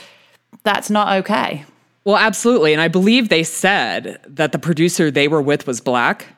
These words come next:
Speaker 1: Yes,
Speaker 2: And
Speaker 1: they
Speaker 2: that
Speaker 1: did.
Speaker 2: they thought that prob-, like, that was the whole thing, right? Like, there
Speaker 1: That
Speaker 2: wasn't a white
Speaker 1: impacted it as
Speaker 2: producer
Speaker 1: well.
Speaker 2: to smooth everything over with their white privilege. So people freaked the fuck out. Just so gross.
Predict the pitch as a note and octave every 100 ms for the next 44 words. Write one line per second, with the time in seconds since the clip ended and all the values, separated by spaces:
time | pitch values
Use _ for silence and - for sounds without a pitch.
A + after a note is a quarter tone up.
0 | _ G3 G3+ D3+ - E3+ D3 C3+ D#3 D3
1 | D#3 B2+ C#3+ C3+ D3+ C3+ D#3 D3 - C#3+
2 | C#3 C3+ C#3 B2 B2+ C3+ B2 C#3+ A2+ B2+
3 | B2 B2 C#3 - C3 D3 E3 C#3+ E3+ C#3
4 | C3 C3 C3+ D#3+ D#3 D#3 C3 C3+ C3 -
5 | C#3+ C#3 B2+ B2+ B2+ B2+ B2+ C3 B2 A2+
6 | A2 B2 A#2+ B2 B2 A#2+ - D#3 A#2+ G2
7 | G#2 - - - A#2+ B2 - A#2+ - _
8 | _ _ - C#3+ B2+ B2 C3+ A#2+ A2+ A#2+
9 | G#2+ C3 - - - _ _ _ - F#3+
10 | - B3 E3 E3 G2 - -